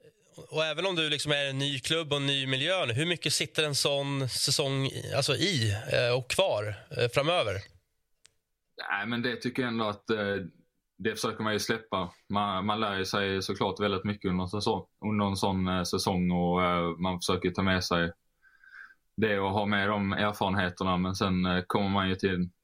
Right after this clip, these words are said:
Speaker 2: ny klubb, ny stad här och, eh, ja, man känner verkligen att, eh, det finns ett lugn här och att man har kunnat komma in och göra sin grej som man är bra på. Och då har det väl visat också lite. Men, eh,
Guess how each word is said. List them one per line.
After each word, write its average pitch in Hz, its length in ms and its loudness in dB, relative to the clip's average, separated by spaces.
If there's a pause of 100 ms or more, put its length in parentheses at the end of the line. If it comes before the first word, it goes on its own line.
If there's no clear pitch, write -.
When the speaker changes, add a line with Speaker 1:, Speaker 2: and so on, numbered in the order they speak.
(120)
Speaker 2:
ny 107 200 0
klubb, 101 240 0
ny 101 140 0
stad 92 340 0
här 98 160 0
och, 90 400 2
eh, 87 280 0 (880)
ja, 101 240 -4
man 104 140 -4
känner 98 320 -2
verkligen 95 360 -2
att, 90 220 -6
eh, 90 400 0 (440)
det 87 100 -8
finns 95 200 -4
ett 90 160 -4 (520)
lugn 98 340 -2
här 101 160 -2
och 92 160 -2 (320)
att 101 160 -4
man 104 140 -2
har 98 100 -4
kunnat 107 220 -2
komma 113 200 -2
in 101 140 0
och 104 80 0
göra 101 260 0
sin 98 140 -4
grej 92 180 0
som 98 100 -6
man 95 120 0
är 92 60 0
bra 92 200 0
på. 90 160 -4
Och 90 400 0 (640)
då 110 60 4
har 107 100 0
det 104 180 0
väl 95 160 -4 (240)
visat 107 400 0
också 113 240 -2
lite. 90 360 0 (240)
Men, 98 280 0
eh, 92 340 2